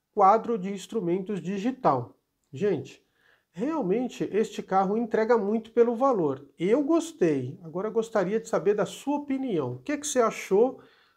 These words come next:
do interior do Kona elétrico, dos acessórios que esse carro tá entregando?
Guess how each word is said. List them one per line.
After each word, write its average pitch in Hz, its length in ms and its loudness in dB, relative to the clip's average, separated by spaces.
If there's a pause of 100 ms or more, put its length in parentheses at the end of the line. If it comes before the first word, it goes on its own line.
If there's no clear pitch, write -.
(120)
do 185 220 -4
interior 185 680 4
do 175 160 -2
Kona 185 380 0
elétrico, 156 680 -2 (220)
dos 139 420 -6
acessórios 175 760 0
que - 100 -4
esse 143 220 -4
carro 143 300 0
tá 151 200 -2
entregando? 143 680 -4